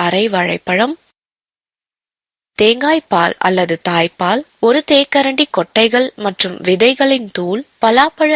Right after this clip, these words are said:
விதைகள் கஞ்சியை தயாரிக்க பலாப்பழ விதைகளை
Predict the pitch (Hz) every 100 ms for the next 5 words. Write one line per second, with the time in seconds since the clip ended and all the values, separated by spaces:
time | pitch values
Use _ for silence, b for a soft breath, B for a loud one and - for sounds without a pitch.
0 | - 196 202 214 247 247 175 175 196 208
1 | - 175 175 180 - - 233 339 - 220
2 | 262 320 339 294 185 175 180 165